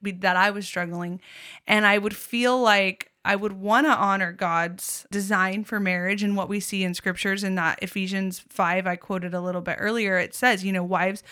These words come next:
submit yourself to your own husband as you do to the Lord." And then I love that it says, it follows up in verse twenty-five, "Husbands, love your wives just as Christ loved the church and gave himself up for her."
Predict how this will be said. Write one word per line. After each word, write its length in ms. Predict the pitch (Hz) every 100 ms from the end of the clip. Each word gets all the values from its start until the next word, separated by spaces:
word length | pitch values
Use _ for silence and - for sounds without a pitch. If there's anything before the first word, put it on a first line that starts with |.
| - - -
submit 540 | - 202 196 202 -
yourself 480 | 214 220 - 196 196
to 100 | -
your 140 | 196
own 160 | 185 185
husband 380 | 180 185 185 180 165
as 260 | 175 196
you 100 | 220
do 280 | 196 180 185
to 160 | - 196
the 120 | 202
Lord." 460 | 208 277 233 180 - - - - -
And 140 | - 226
then 100 | 226
I 80 | 214
love 340 | 208 208 214
that 160 | 220 220
it 180 | 220 214
says, 540 | - 196 185 185 - - -
it 100 | 240
follows 500 | - 226 226 226 214
up 180 | 220 208
in 140 | 202
verse 180 | 196 196
twenty-five, 720 | - 202 196 - 214 196 185 _
"Husbands, 540 | - 254 277 254 220 -
love 220 | 214 233
your 160 | 240 226
wives 300 | 185 180 -
just 240 | 220 -
as 120 | 214
Christ 440 | - 214 202 220 214
loved 280 | 190 190
the 100 | 190 185
church 280 | - 190 -
and 200 | 190 185
gave 280 | - 220 226
himself 440 | 214 196 185 185 -
up 160 | -
for 140 | - 214
her." 240 | 180 170